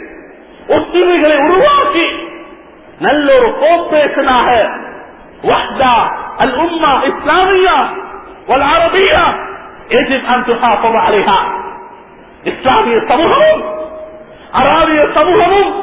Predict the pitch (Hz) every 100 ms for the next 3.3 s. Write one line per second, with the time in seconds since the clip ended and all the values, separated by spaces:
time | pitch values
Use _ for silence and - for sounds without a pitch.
0 | - - - - - - 254 - 247 220
1 | 277 339 240 - 359 339 294 - - -
2 | - - - - 370 349 330 311 294 302
3 | 311 294 294